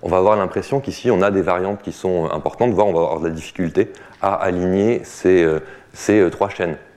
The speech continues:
Donc, c'est là que, euh, un procédé comme la lemmatisation ou d'autres types de normalisation peuvent nous aider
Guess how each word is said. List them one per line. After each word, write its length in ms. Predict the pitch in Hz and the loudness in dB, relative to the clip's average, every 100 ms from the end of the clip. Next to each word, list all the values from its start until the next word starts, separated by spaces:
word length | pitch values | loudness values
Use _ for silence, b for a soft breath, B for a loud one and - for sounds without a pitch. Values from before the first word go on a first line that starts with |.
| _ B B B - | _ B B B -12
Donc, 140 | 80 - - B B B B | -12 -12 -20 B B B B
c'est 180 | - 92 | -2 2
là 200 | 110 135 | 2 0
que, 400 | - 113 123 - | 2 4 6 6
euh, 400 | 90 87 85 87 | 4 4 4 0
un 40 | |
procédé 340 | 85 87 98 104 | -2 0 2 2
comme 160 | 104 | 2
la 60 | 90 | 2
lemmatisation 760 | 87 87 - 85 85 - 123 - B B - | 2 2 0 0 0 0 -4 -6 B B -4
ou 80 | 87 | 0
d'autres 220 | 101 98 | 2 2
types 160 | 98 | 2
de 60 | 90 | 0
normalisation 680 | 85 85 85 82 82 123 123 | 0 0 2 2 2 0 0
peuvent 320 | - 104 95 | 2 4 4
nous 180 | 87 85 | 0 0
aider 280 | 82 110 | 2 2